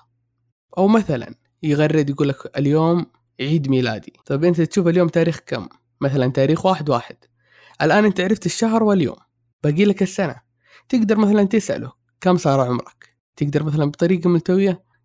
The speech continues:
تجيبها بأي طريقة، خلينا نقول كانت، أنا ما بعطيكم أفكار، ولكن في طرق كثير إنك أنت تعرف عمر الشخص، ولو عرفت عمر الشخص بتعرف تاريخ ميلاده، لأنك أنت عندك اليوم والشهر. جمعت المعلومات ذي، تقدر تستخدمها ضده في الدعم الفني.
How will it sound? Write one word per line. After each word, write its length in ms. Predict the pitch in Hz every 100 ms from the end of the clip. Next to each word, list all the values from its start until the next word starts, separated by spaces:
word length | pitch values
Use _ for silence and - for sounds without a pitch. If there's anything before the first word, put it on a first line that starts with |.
| -
تجيبها 560 | 151 143 202 196 170
بأي 300 | 165 - 233
طريقة، 320 | 247 156 131 -
خلينا 220 | 123 120
نقول 140 | 131
كانت، 540 | 123 - - 127 151 208
أنا 100 | 190
ما 100 | 185
بعطيكم 580 | 135 110 - 139 -
أفكار، 500 | 127 - - 135 151 - - - - -
ولكن 200 | 147 185
في 180 | 247
طرق 260 | 254 262 247
كثير 240 | - 190
إنك 180 | 214 185
أنت 120 | 175
تعرف 320 | 185 226 160 156
عمر 140 | 156
الشخص، 460 | - - 170 - - _ _ _ _
ولو 160 | - 170
عرفت 320 | 190 262 -
عمر 160 | 226 220
الشخص 460 | 175 233 - - - _ _ _
بتعرف 340 | 151 - 196 156
تاريخ 320 | 139 131 -
ميلاده، 320 | 107 - - _ _ _ -
لأنك 200 | 139 170
أنت 120 | 147
عندك 280 | 147 143 143
اليوم 360 | 139 180 202
والشهر. 400 | 135 - 123 120 _ _ _ _ -
جمعت 300 | 147 160 165
المعلومات 460 | 156 151 175 165
ذي، 320 | 143 151 220 254 _ -
تقدر 280 | 262 262 160
تستخدمها 640 | - - 156 156 165 160
ضده 540 | 160 160 156 175 151 160
في 100 | 143
الدعم 280 | 131 117 87
الفني. 320 | 117 101